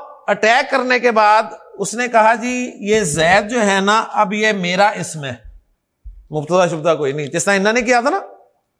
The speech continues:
اس نے کہا تھا میرا اسم اور میری خبر، ٹھیک، تو اس نے بھی کہا کہ میرا اسم اور میری خبر۔ تو زید جو ہے اسے ہم گرامیٹیکلی کہیں گے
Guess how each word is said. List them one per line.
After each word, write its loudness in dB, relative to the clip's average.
اس 0
نے 4
کہا 4
تھا 2
میرا 2
اسم 0
اور 0
میری -2
خبر، 0
ٹھیک، -2
تو 2
اس 0
نے 0
بھی 6
کہا 2
کہ -2
میرا 2
اسم -2
اور 4
میری -2
خبر۔ 2
تو -2
زید 0
جو 2
ہے 2
اسے -4
ہم -6
گرامیٹیکلی 0
کہیں -2
گے 0